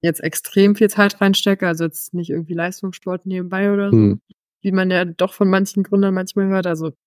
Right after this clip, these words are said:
Speaker 1: im normalen Rahmen halt Freizeit letztendlich.
Speaker 2: Hm. Verstehe. Ist, kannst du eigentlich Junior-Job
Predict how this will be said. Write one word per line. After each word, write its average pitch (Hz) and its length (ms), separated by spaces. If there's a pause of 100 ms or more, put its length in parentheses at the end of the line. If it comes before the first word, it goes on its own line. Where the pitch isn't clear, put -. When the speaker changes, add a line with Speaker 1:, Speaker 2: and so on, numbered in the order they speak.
(120)
Speaker 1:
im 180 120
normalen 165 440
Rahmen 160 340
halt 165 180
Freizeit - 400
letztendlich. - 500 (640)
Speaker 2:
Hm. 98 260 (480)
Verstehe. 104 520 (500)
Ist, - 340 (340)
kannst 110 320
du 147 40
eigentlich 113 260
Junior-Job 117 800